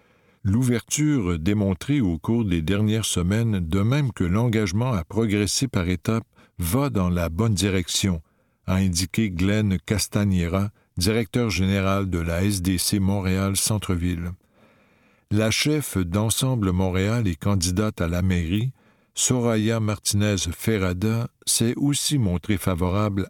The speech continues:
à l'annonce de la ville. « On ne peut pas écouter les commerçants et citoyens seulement à six mois des élections »,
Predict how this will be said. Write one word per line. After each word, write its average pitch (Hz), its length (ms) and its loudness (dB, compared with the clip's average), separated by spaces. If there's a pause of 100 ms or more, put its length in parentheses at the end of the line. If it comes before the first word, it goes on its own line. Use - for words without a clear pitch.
à 95 160 0
l'annonce 113 520 0
de 90 80 0
la 87 160 0
ville. « 90 360 -4 (640)
On 123 120 0
ne 113 60 0
peut 147 160 0
pas 131 220 0
écouter 104 420 -2
les 87 140 -2
commerçants 98 540 0
et 92 120 2
citoyens 92 600 0
seulement 104 520 0
à 85 100 -2
six - 260 -2
mois 101 220 2
des 87 260 0
élections », 92 600 -2